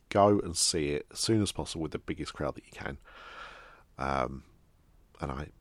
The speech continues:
I hope you are not disappointed. I, I'm sure you won't be. I mean, it's, there's too much to love about this film. Um, but I am gonna go away and talk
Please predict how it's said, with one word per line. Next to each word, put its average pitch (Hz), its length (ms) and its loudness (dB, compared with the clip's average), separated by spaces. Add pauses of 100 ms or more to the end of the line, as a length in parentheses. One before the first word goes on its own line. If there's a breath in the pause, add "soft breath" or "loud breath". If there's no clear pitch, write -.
(160)
I 67 120 -6
hope 87 400 -4
you 98 300 -4
are 90 100 -4
not 104 200 -6
disappointed. - 680 -8 (880)
I, 104 120 10
I'm 117 140 6
sure 117 240 8
you 92 140 4
won't 82 260 4
be. 64 300 -4
I 80 60 -4
mean, 80 300 -2
it's, 73 260 -6
there's 78 200 -4
too 82 200 -2
much 69 220 -6
to 73 60 -6
love 67 160 -6
about - 220 -6
this - 120 -14
film. - 200 -10 (880 loud breath)
Um, 76 340 0 (300)
but - 460 8 (200)
I 101 140 0 (100)
am 101 360 4 (160)
gonna 95 200 0
go 78 480 4 (160)
away 67 580 -2
and 78 140 -8
talk - 400 -6